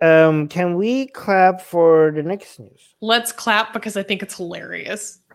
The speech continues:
Speaker 1: Next, uh, news.
Speaker 2: Next news. Bangladeshi cleric issues fatwa on Facebook emoji. So, guys, you know that little ha ha,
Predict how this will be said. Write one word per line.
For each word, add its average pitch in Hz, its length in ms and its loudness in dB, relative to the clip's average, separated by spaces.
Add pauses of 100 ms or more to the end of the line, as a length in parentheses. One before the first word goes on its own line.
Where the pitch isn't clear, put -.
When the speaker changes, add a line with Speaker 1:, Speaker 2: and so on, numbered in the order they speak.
(320)
Speaker 1:
Next, 175 600 -2
uh, 196 60 -2
news. 175 580 0 (140)
Speaker 2:
Next 269 380 -2
news. 269 520 -6 (280)
Bangladeshi 247 1300 -2
cleric 220 580 -2
issues 233 540 -2
fatwa 214 720 2
on 208 240 2
Facebook 240 880 -2
emoji. 214 1080 2 (1040)
So, 202 240 -2
guys, 185 640 -4
you 202 160 -10
know 208 200 -2
that 202 280 -2
little 208 220 -2
ha 208 320 -4
ha, 208 480 -2